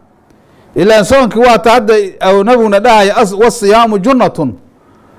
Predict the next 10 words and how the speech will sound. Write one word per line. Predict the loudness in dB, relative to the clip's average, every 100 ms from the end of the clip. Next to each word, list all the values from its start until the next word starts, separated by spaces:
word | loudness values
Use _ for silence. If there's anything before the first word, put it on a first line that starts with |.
| _ -20 -12 -4
Gaashaankii | 0 2 2 0 0 -2 -2
waxaaba | 0 2 0
ka | 0 -2
midaba | 0 0 0 -2 -10 _ _ _ _ -6
bisha | -4 -2
Ramadaan | 0 0 0 0 0 0
markii | -2 -2 -2
saas | -2 -2
loo | 0 0
gaaro, | 2 0 0 0